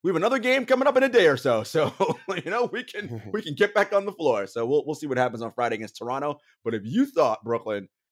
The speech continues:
Speaker 1: "Man, those New Orleans guys, they're pesking. They, what do you think, Toronto? They're gonna get up
Speaker 2: Oh,
Speaker 1: into
Speaker 2: man.
Speaker 1: you from a
Speaker 2: Oh,
Speaker 1: tip."
Speaker 2: I wanna talk about
Speaker 1: <laughs>
Speaker 2: that.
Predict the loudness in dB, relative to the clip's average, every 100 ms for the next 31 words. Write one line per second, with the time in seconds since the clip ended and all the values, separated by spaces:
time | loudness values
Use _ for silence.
0 | -4 -2 0 -2 -2 0 0 -2 -4 -4
1 | -2 -2 0 -2 -2 -4 -6 -8 _ _
2 | -4 -2 -2 0 0 -2 0 2 2 0
3 | -2 -8 -2 0 0 2 4 6 4 2
4 | 0 0 -4 -4 2 2 0 -10 _ _
5 | _ 0 0 2 -2 -6 -18 -20 _ _
6 | _ _ _ _ -2 0 0 2 2 2
7 | 0 -2 -2 -4 -6